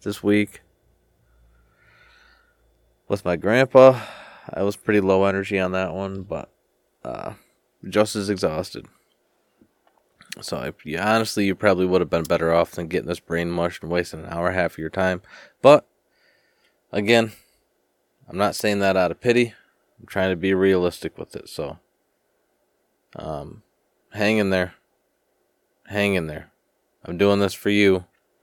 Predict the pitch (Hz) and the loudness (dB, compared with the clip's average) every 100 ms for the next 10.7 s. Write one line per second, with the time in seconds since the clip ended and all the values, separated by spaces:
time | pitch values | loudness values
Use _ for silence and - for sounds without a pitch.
0 | _ _ _ _ - - 92 90 95 82 | _ _ _ _ -16 -8 -4 0 0 0
1 | - 101 95 92 - 85 85 98 95 85 | -4 2 2 2 -4 -10 -4 0 2 0
2 | 90 87 90 87 90 - - 87 _ 85 | -2 -2 0 2 0 -2 -6 -6 _ -4
3 | 82 78 - _ _ _ _ _ _ _ | -4 -8 -14 _ _ _ _ _ _ _
4 | _ _ _ _ _ _ _ _ _ _ | _ _ _ _ _ _ _ _ _ _
5 | _ _ _ _ _ _ _ _ _ _ | _ _ _ _ _ _ _ _ _ _
6 | _ _ _ _ _ _ _ _ _ _ | _ _ _ _ _ _ _ _ _ _
7 | _ - 82 107 95 90 92 92 87 95 | _ -20 -8 -2 0 0 0 -2 -2 0
8 | 92 90 85 _ _ _ _ _ _ _ | 0 0 -6 _ _ _ _ _ _ _
9 | _ _ - - 95 90 80 90 87 87 | _ _ -16 -2 0 0 0 0 2 2
10 | 90 - 80 90 92 90 | 0 -4 0 2 2 0